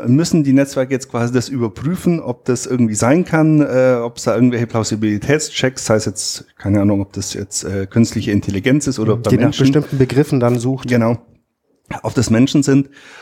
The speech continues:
Speaker 1: Und, ähm, eben da versuchen, ähm, die Plattformen sauber zu halten, die Plattformen kein Des-, Desinformation, äh, streuen zu lassen
Speaker 2: Mhm.
Speaker 1: und eben da eine, ähm, den, den Nutzern einfach eine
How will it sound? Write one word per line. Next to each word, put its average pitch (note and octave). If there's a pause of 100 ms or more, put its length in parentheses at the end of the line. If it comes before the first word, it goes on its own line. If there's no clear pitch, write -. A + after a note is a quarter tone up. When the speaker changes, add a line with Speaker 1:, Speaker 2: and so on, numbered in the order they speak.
(200)
Speaker 1:
Und, C3
ähm, B2
eben A#2
da A#2
versuchen, C3+
ähm, A#2
die A#2
Plattformen B2
sauber A#2
zu D3+
halten, D3
die C3
Plattformen A2+ (720)
kein A2
Des-, -
Desinformation, A#2
äh, A2
streuen A#2+
zu D3+
lassen C#3
Speaker 2:
Mhm. B2
Speaker 1:
und A#2
eben A2
da G#2+
eine, G#2+
ähm, G2+ (120)
den, G#2
den G2+
Nutzern A#2
einfach G#2+
eine G#2+